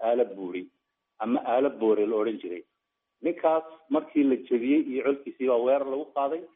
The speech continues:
Xilligaa kadib oo foodadu jirtay ayaa maxay ahayd xeerka keentay oo loo fadhiistay. Odayaduna waxay sheegaan markaa xeerka markii loo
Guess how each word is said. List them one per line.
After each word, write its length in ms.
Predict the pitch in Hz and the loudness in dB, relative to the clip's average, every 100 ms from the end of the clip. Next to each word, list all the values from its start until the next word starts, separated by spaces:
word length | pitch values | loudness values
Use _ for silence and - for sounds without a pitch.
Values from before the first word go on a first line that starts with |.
| _ _ - | _ _ -4
Xilligaa 300 | 156 143 135 | 2 2 2
kadib 360 | - 143 160 - | 0 0 0 -2
oo 120 | - 117 - | -4 -4 -2
foodadu 360 | 131 139 139 117 | -2 0 0 -2
jirtay 420 | 117 - 160 190 - _ _ _ - | -6 -2 -2 -2 -8 _ _ _ -6
ayaa 300 | 120 135 123 | 0 2 0
maxay 260 | 120 143 | -2 -2
ahayd 220 | 123 123 120 - | 0 0 -2 -2
xeerka 300 | 123 - 110 | -4 -2 -10
keentay 380 | - 101 139 - | -4 -4 -2 -2
oo 100 | 107 | 0
loo 180 | 113 120 | 0 0
fadhiistay. 380 | 98 85 _ _ _ _ _ _ - | -4 -12 _ _ _ _ _ _ -4
Odayaduna 440 | 139 180 180 160 | 0 2 2 2
waxay 280 | 170 165 143 - | 0 0 -4 -2
sheegaan 300 | 131 131 143 | 0 2 0
markaa 260 | 151 139 - | -2 -2 -2
xeerka 300 | 156 - 127 | -4 -4 -6
markii 280 | 143 139 131 | -8 -8 -2
loo 180 | 127 | 0